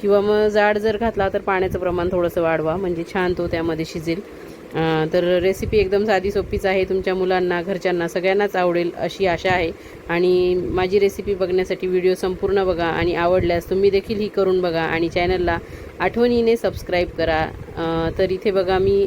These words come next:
हा सर्व रवा पाण्यामध्ये पूर्ण क-, व्यवस्थित चमच्याने कालवून घेतलेला आहे, त्यामध्ये मिक्स, मिक्स करून घेतलेला आहे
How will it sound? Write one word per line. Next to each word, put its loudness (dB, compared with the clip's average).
हा -2
सर्व 2
रवा 4
पाण्यामध्ये 0
पूर्ण -2
क-, 2
व्यवस्थित 0
चमच्याने 0
कालवून 2
घेतलेला -2
आहे, 0
त्यामध्ये -2
मिक्स, 0
मिक्स -2
करून 2
घेतलेला 0
आहे 0